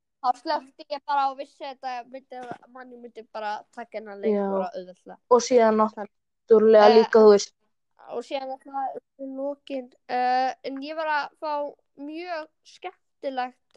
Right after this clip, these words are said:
Speaker 1: eh, stat. Eh,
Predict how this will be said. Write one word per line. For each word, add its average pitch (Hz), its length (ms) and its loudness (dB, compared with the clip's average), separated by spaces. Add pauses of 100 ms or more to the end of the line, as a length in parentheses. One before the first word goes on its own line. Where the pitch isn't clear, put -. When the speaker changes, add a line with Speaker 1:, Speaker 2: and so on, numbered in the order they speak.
Speaker 1:
eh, 262 220 -10
stat. - 880 -16 (840)
Eh, 262 480 -4